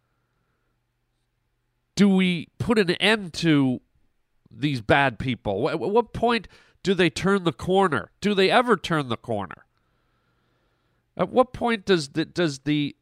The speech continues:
the good side of the world, and I'm not saying there's not good people over there. I, when I say good side of the world, I mean the population of the world that wants to do good and be productive. I'm not saying East versus West. I'm saying people in general.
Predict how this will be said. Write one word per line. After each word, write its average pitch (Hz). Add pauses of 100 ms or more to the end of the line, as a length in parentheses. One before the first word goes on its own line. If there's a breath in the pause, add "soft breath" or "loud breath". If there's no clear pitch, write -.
(300)
the 135
good 202
side 156
of 120
the 127
world, 127 (720)
and 131
I'm 160
not 214
saying 196
there's 151
not 147
good 170
people 156
over 151
there. 147
I, 143
when 156
I 185
say 165
good 135
side 160
of 147
the 143
world, 147
I 143
mean 147 (280 loud breath)
the 139
population 185
of 156
the 135
world 143
that 127
wants 160
to 147
do 143
good 160
and 127
be 139
productive. 120 (340 soft breath)
I'm 127
not 165
saying 131
East 160
versus 135
West. 143
I'm 117
saying 120
people 160
in 117
general. 123